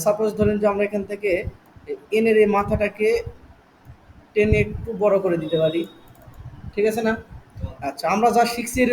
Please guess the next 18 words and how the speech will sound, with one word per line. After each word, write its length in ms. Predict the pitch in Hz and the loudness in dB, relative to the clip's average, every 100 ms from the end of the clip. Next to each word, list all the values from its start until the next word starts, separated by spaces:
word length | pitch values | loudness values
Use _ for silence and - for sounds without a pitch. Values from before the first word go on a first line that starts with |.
| 220 | 4
মধ্যেই 340 | 208 - 180 170 - - - - | 2 2 2 0 -2 -14 -14 -10
করতেছি। 420 | 170 - 131 - - - - _ 147 | -10 -12 -16 -16 -18 -20 -20 _ -10
আচ্ছা, 180 | 127 - - | -10 -10 -4
তারপরে 280 | 208 214 226 220 | 0 0 2 2
আর 60 | 214 | 2
কি 60 | 226 220 | -2 -4
করতে 200 | - 208 | -2 -2
পারি? 120 | 202 - | -4 -2
just 180 | 269 269 247 | -2 0 0
এইভাবে 220 | 202 196 196 | 2 2 0
আমরা 140 | 180 175 | 0 -2
রাখতে 200 | 170 - 170 | -4 -6 -6
পারি। 140 | 160 208 | -6 -4
রাখার 200 | 202 202 202 | -6 -6 -8
পরে 120 | 202 | -10
এটাকে 200 | 202 202 220 190 | -12 -12 -14 -12
কন্ট্রোল, 380 | 185 185 214 381 - - _ - - - - - - - | -12 -8 -6 -6 -10 -20 _ -20 -8 -6 -6 -12 -20 -12
সবগুলোকে 420 | 190 190 196 196 | -10 -10 -16 -14